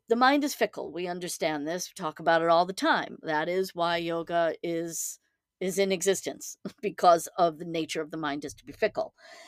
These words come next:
And it's full of distractions. It's full of thoughts. It's fragmented.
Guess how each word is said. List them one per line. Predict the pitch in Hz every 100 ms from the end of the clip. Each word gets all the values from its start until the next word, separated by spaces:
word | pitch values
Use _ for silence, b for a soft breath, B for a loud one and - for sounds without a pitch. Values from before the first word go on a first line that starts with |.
| B -
And | 170
it's | 165 -
full | 175
of | 185
distractions. | 214 233 330 311 311 - 294 294 233
It's | 185
full | 190 175
of | 180
thoughts. | - 254 226 220 214 - - b b b b
It's | -
fragmented. | - 233 214 220 202 208 208 196 208 202 202 190